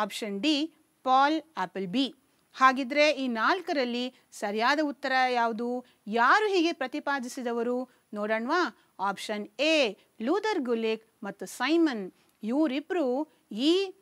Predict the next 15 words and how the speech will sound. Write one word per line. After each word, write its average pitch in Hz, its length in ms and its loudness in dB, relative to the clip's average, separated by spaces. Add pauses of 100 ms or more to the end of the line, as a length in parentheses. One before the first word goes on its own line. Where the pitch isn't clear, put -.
(140)
ಒಂದು 240 220 -6 (220)
ಪ್ರತಿಪಾದನೆಯನ್ನ 208 840 -6 (380)
ಕೊಟ್ರು. 254 280 -2 (100)
ಸಾರ್ವಜನಿಕ 220 540 -6 (180)
ಆಡಳಿತದ 294 420 0 (100)
ಬಗ್ಗೆ 196 260 -4 (360)
ಈ 403 40 4 (100)
ಪ್ರತಿಪಾದನೆಯನ್ನ 190 840 -6 (200)
ಕೊಟ್ಟಿದ್ದಾರೆ. 185 560 -6 (840)
ಸಮಾಜಶಾಸ್ತ್ರದ 349 1000 2 (340)
ಬೆಳವಣಿಗೆಯ 311 580 0 (140)
ಪಿತಾಮಹ 247 520 -2 (640)
ಅಂತ 262 140 -4 (180)
ಯಾರನ್ನ 359 380 -2 (100)
ಕರಿತೀವಿ? 240 480 -6